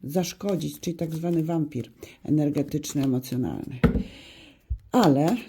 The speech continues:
to nie jest tak, że będzie to cały tydzień, ponieważ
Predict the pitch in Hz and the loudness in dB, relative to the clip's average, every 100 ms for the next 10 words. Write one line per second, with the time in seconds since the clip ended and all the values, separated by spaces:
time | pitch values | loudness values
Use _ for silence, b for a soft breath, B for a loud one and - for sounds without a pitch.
0 | - 202 214 285 277 - 190 214 226 190 | -4 0 6 6 6 0 0 0 -2 -4
1 | 175 185 190 185 190 175 - 196 190 185 | -4 0 2 2 0 -4 -4 0 0 0
2 | 196 147 156 156 175 170 185 175 127 139 | 0 2 2 2 2 2 2 2 0 0
3 | 262 - | -2 -6